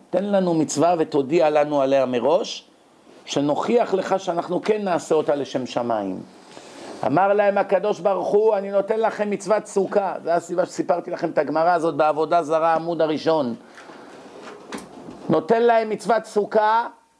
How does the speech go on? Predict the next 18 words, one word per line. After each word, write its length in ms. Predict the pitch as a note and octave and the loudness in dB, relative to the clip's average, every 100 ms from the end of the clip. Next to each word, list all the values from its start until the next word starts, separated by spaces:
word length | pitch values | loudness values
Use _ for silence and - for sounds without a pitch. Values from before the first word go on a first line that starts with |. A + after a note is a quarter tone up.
| _ _ _ _ - | _ _ _ _ -2
והגויים 880 | F3 G3 F3 A3 B3+ C4 B3+ A3+ G3 - _ _ _ - | 0 2 2 2 2 0 -2 -4 -10 -20 _ _ _ -6
מתחילים 540 | G3 F#3+ A3+ A#3+ A#3+ | -4 -2 -2 0 0
לבנות 380 | A#3 F#3 A#3 A#3 | 0 0 0 2
את 60 | A3 | 0
הסוכה, 640 | G#3+ - G3+ - A3+ B3+ G#3 | -2 0 0 2 2 2 0
והקדוש 520 | G#3+ G#3 G#3 A#3+ G#3+ | -2 0 0 0 0
ברוך 220 | G#3+ G#3 | 0 0
הוא 140 | - A#3 | 0 0
מוציא 360 | A3 A3 B3 | 0 0 0
להם 240 | B3 A#3 A3 | 2 2 -2
חמה 400 | - G#3 A3+ A#3+ | -4 -2 0 0
מן 240 | A3+ A3 | -2 0
הרתיקה 640 | G#3+ G#3 G#3 G3+ - A3+ | 0 0 -2 -4 0 0
כחום 440 | A3 F#3 - A3+ A3 | 0 -2 0 0 2
היום, 460 | G#3 G#3+ G#3 D3+ B2 | 2 4 4 2 -4
כמו 180 | D#3+ F#3+ | -4 -2
שהיה 200 | F#3+ G3+ | 0 0
בתקו-, 300 | F#3+ - E3 | 0 -4 -10